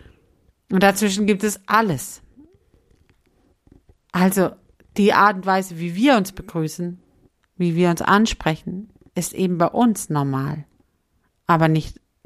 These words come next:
generell. Aber ganz oft höre ich das eben. Ich höre das, „Ja, das ist doch normal so, das gehört sich doch so, das muss doch so sein.“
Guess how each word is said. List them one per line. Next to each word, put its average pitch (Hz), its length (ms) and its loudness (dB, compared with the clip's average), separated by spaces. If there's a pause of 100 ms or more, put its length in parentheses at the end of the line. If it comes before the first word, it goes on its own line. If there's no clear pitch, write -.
generell. 165 560 2 (1000)
Aber 214 200 4
ganz 254 300 4
oft 233 300 0
höre 226 180 4
ich 233 140 0
das 143 240 -6
eben. 147 600 -14
Ich - 220 -12
höre 220 160 2
das, 160 260 -4
„Ja, 214 120 0
das 196 160 -8
ist 226 260 -8
doch 185 100 -4
normal 185 600 0
so, 143 320 -6 (100)
das - 180 -6
gehört 202 440 2
sich - 220 -12
doch 123 160 -16
so, 151 300 -16 (440)
das 185 180 -2
muss 247 320 4
doch - 160 -2
so - 160 -10
sein.“ - 420 -12